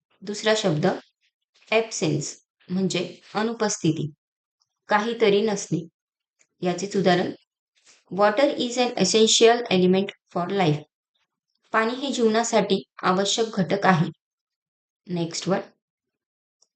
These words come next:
एलिजिबल म्हणजे पात्र किंवा योग्य. याचेच समानार्थी शब्द बघूया. क्वालिफाईड म्हणजे पात्र, आवश्यक पात्रता असलेला. दुसरा शब्द फिट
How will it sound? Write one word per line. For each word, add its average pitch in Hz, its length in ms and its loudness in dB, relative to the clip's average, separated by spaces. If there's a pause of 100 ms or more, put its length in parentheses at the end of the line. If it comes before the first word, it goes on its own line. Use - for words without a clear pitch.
(160)
एलिजिबल 202 500 -2 (720)
म्हणजे 190 260 -4
पात्र 220 460 0 (460)
किंवा 185 240 -2
योग्य. 170 460 0 (640)
याचेच 175 380 -4
समानार्थी 190 460 2
शब्द 185 280 0
बघूया. 175 380 2 (1160)
क्वालिफाईड 214 560 -2 (500)
म्हणजे 190 220 -4
पात्र, 202 440 2 (600)
आवश्यक 220 440 -2 (100)
पात्रता 196 420 2
असलेला. 175 480 4 (840)
दुसरा 175 360 -4
शब्द 156 320 -2 (760)
फिट 220 340 -4